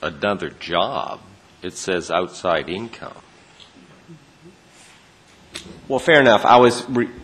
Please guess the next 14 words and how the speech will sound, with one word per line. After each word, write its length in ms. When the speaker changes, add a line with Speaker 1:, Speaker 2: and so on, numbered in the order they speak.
Speaker 2:
this 280
was 280
my 220
response 420
is 100
in 100
context 500
of 60
the 80
discussion 480
we've 160
been 100
having, 420
and, 380